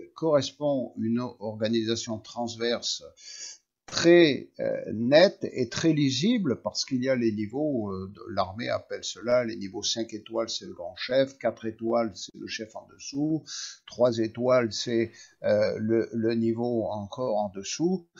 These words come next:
à, au, dans lequel on trouve la, euh, la f-, le, la fédération de l'ensemble de ces forces. Donc, euh, l'o-, l'o-, l'opération, euh, la,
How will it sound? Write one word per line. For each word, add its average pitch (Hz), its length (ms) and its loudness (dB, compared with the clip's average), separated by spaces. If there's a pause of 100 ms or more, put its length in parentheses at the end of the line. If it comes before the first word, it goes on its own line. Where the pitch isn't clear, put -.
(380)
à, 123 160 8 (160)
au, 151 200 2 (180)
dans 127 160 6
lequel 127 340 4
on 123 100 4
trouve 135 760 0 (200)
la, 110 720 2
euh, 87 360 -4 (1200)
la 113 140 -4
f-, - 220 -10
le, 107 500 0
la 104 120 -4
fédération 143 680 2
de 123 100 -4
l'ensemble 123 440 -4
de 117 80 -2
ces 113 180 -6
forces. - 340 -18 (400)
Donc, 143 340 6 (580)
euh, 113 300 2 (720)
l'o-, 123 400 2
l'o-, 139 240 0
l'opération, 139 720 0
euh, 104 180 -4 (720)
la, 98 580 0